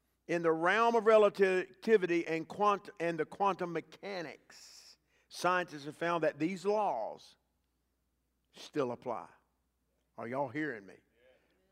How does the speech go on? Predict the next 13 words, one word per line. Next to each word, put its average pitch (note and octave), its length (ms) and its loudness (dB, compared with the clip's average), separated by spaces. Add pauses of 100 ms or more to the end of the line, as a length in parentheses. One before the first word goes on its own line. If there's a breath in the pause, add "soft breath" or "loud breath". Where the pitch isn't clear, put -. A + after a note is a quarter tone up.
(320)
These D3+ 240 -4
laws D3 880 -4 (840)
still C#3 380 -6
apply. A2+ 400 -8 (760)
Although F#3 280 6
there's F3 340 0
got F#3 160 2
to D#3+ 80 -4
be E3 80 0
some D3 160 -8
refinement E3 560 -2
in D3+ 140 -6
interpretation, E3 840 -6